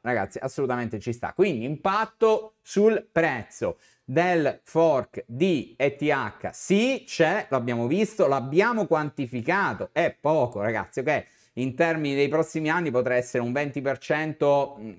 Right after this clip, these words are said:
rispetto all'andamento standard del mercato, di quello che succederà e paragonato sempre agli anni precedenti, ma l'impatto che invece potrebbe avere sulla,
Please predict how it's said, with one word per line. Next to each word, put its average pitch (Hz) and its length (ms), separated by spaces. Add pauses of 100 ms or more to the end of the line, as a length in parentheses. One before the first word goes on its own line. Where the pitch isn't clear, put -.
(100)
rispetto 127 720
all'andamento 123 760
standard 120 760
del 110 220
mercato, 135 640
di 107 100
quello 107 220
che 107 100
succederà 127 800
e - 300 (240)
paragonato 110 420
sempre 117 280
agli 113 100
anni 139 180
precedenti, 170 800 (340)
ma 160 220
l'impatto 160 720
che 107 80
invece 127 380
potrebbe 120 400
avere 131 500
sulla, 123 720